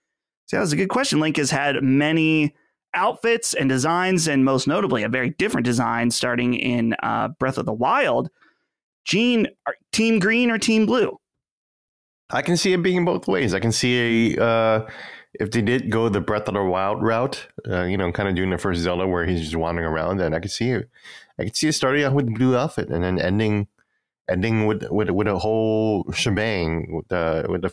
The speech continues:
Speaker 2: f-, finale, and he appears in green outfit, and then that's gonna be like the, the, the crowd pleaser mo-, mo-, moment. That's gonna be the moment that you see on YouTube, audience reactions when Link comes out with his fucking green clothes, you know?
Speaker 1: Yeah.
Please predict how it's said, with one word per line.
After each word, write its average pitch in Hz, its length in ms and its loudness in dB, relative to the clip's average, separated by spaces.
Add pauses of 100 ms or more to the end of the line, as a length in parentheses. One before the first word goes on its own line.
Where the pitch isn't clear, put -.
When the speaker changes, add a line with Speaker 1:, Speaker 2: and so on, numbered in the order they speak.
(120)
Speaker 2:
f-, 85 60 -8
finale, 90 640 -2
and 80 120 -4
he 85 140 0
appears 92 320 -2
in 90 120 -2
green 92 260 -2
outfit, 87 400 -6
and 78 100 -6
then 80 160 -4 (580)
that's - 260 -6
gonna 85 140 -2
be 95 120 0
like 90 220 -2
the, 92 260 0
the, 80 220 -2
the 85 100 -4
crowd 92 300 -4
pleaser 87 340 -2
mo-, 95 180 -4
mo-, 92 200 -2
moment. 85 300 -2
That's 80 160 -6
gonna 92 180 -4
be 98 120 -2
the 95 100 -2
moment 95 480 0 (440)
that 90 60 -2
you 87 120 0
see - 180 -4
on 87 160 0
YouTube, 90 560 -2
audience 90 400 0
reactions 80 720 -2
when 78 180 -4
Link 80 300 -2
comes 82 260 -4
out 78 140 -2
with 76 80 -4
his 73 100 -6
fucking 78 340 -8
green 78 240 -6
clothes, - 560 -6
you 95 100 -12
know? 92 280 -4
Speaker 1:
Yeah. 117 800 -6